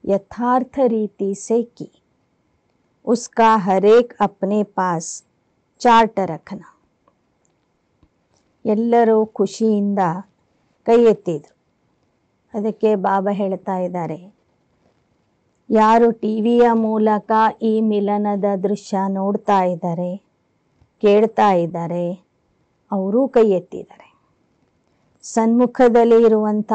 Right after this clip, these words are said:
ಮಕ್ಕಳೂ ಕೈ ಎತ್ತಿದ್ದಾರೆ. ಆದ್ದರಿಂದ ಬಾಬವರು ಎಲ್ಲ ಮಕ್ಕಳಿಗೂ ಸಹ ಇವತ್ತು ಜವಾಬ್ದಾರಿಯನ್ನ ಕೊಡ್ತಾ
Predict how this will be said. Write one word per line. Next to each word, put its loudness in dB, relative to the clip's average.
ಮಕ್ಕಳೂ -2
ಕೈ 4
ಎತ್ತಿದ್ದಾರೆ. -6
ಆದ್ದರಿಂದ 0
ಬಾಬವರು -2
ಎಲ್ಲ 2
ಮಕ್ಕಳಿಗೂ 0
ಸಹ -4
ಇವತ್ತು 0
ಜವಾಬ್ದಾರಿಯನ್ನ 0
ಕೊಡ್ತಾ 0